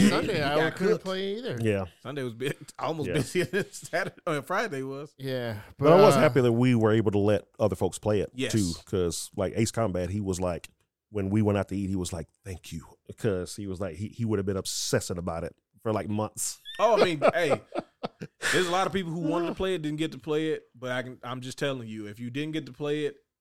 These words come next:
Speaker 1: just watch the videos and wait for the next one because it is, it is good.
Speaker 3: Yeah.
Speaker 2: Yeah, hopefully next one will be open. Uh, but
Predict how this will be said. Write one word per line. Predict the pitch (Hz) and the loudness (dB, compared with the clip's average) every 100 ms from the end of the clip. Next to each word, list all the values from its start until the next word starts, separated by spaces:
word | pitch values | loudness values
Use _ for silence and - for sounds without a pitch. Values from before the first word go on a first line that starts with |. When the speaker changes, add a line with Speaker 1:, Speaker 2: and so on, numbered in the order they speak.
| _ _ _ | _ _ _
Speaker 1:
just | 127 139 143 | -12 -10 -4
watch | 139 139 | -2 -2
the | 135 | -6
videos | 143 139 139 139 135 135 120 | -8 -6 -6 -6 -6 -8 -10
and | - 117 | -14 -12
wait | 113 123 | -10 -10
for | 127 | -12
the | 117 | -12
next | 127 131 131 | -10 -10 -10
one | 123 | -12
because | 107 107 101 | -12 -12 -12
it | 110 | -12
is, | 110 101 - | -12 -14 -14
it | 110 | -14
is | 101 | -14
good. | 120 98 - _ _ _ | -18 -20 -20 _ _ _
Speaker 3:
Yeah. | 104 - | -8 -8
Speaker 2:
Yeah, | |
hopefully | - 147 147 143 | -8 -8 -6 -8
next | 127 117 | -8 -10
one | 120 | -14
will | 107 | -12
be | 101 | -14
open. | 98 _ 95 _ _ _ _ _ | -14 _ -20 _ _ _ _ _
Uh, | 120 117 110 107 | -8 -4 -4 -6
but | 117 165 143 - | -4 0 0 -2